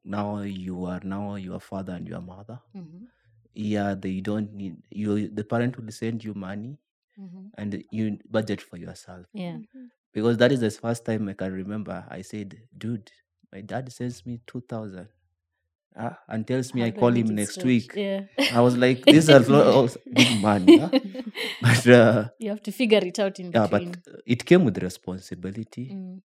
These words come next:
Speaker 1: and also, uh, what also from there now it started now. I now went into, uh, games,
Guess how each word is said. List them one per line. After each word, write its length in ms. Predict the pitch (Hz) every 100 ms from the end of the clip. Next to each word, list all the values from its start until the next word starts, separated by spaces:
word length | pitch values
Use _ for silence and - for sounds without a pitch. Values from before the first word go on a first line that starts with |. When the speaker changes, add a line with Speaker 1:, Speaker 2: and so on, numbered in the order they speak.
| _
Speaker 1:
and 220 | 95 95
also, 720 | 95 104 - 98 95 95 92 - _ _ _ _ -
uh, 220 | - - - - _ -
what 240 | 113 120
also 540 | 107 104 104 95 90 - _ _ _ _ _ _
from 260 | 117 104
there 160 | 104 110
now 160 | 101 98
it 220 | 92 -
started 280 | - 101 95
now. 360 | 92 90 104 _ _ _ _ _
I 120 | 101
now 260 | 98 101 101
went 360 | 98 101 101 98
into, 380 | 95 95 90 107 _ _ _ -
uh, 440 | 95 90 90 90 - 104
games, 480 | 98 98 131 -